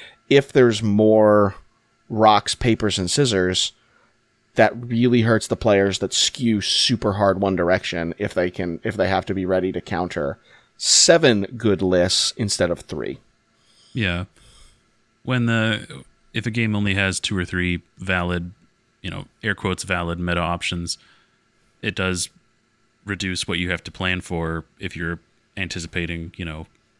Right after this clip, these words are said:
Speaker 2: being in the undefeated brackets, that type of thing.
Speaker 1: Yeah.
Speaker 2: 'Cause, like, right now, you can be like,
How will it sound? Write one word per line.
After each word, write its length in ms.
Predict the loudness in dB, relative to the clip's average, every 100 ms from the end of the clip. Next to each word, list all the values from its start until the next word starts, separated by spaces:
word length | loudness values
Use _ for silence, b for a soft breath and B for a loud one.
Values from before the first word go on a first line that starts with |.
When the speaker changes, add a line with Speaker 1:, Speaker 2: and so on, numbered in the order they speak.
| _
Speaker 2:
being 240 | -6 -4 -2
in 80 | -4
the 120 | -4
undefeated 420 | -6 -6 -6 -6
brackets, 560 | -8 -8 -10 -10 -12 -14 -8
that 140 | -8
type 180 | -8 -10
of 80 | -10
thing. 240 | -10 -12 -16 _ _ _ _ _ _ _
Speaker 1:
Yeah. 260 | -2 -2 -4 _ _ _ _ _
Speaker 2:
'Cause, 140 | -8 -4
like, 140 | -2
right 160 | -2 0
now, 180 | 0 0
you 100 | -2
can 120 | -4
be 80 | -4
like, 260 | -4 -6